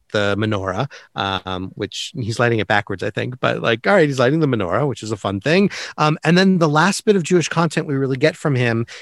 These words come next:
and it's not fully Jewish, it's more of a self-identity, or it's not really content, it's a self-identity thing.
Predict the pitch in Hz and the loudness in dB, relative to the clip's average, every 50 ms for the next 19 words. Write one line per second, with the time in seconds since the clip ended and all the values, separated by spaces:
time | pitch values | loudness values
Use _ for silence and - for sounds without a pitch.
0 | - - _ - 135 127 - - - 214 240 - - - - 226 214 196 143 123 | -20 -20 _ -4 -4 -4 -2 0 2 2 2 0 -4 -4 -2 0 0 0 0 4
1 | 147 175 175 143 - - - - 131 143 160 147 127 - - 160 135 131 120 117 | 6 6 6 6 4 0 -2 0 0 2 2 2 0 -2 -2 0 0 0 0 -2
2 | 104 - 131 139 139 135 117 107 98 98 95 - _ - 123 120 - 208 214 208 | 0 0 2 2 2 2 2 0 -2 -4 -6 -6 _ -4 -2 0 2 2 2 2
3 | 165 165 151 - - - 165 170 147 - 131 110 - - - 101 95 - - 160 | 2 0 -2 -2 0 2 2 2 2 0 -2 -4 -4 -6 -10 -10 -6 -4 -4 -4
4 | 143 - 131 120 127 131 139 131 120 113 - - 104 104 98 | -2 -4 -2 -2 0 0 0 0 -2 -2 -4 -4 -6 -6 -6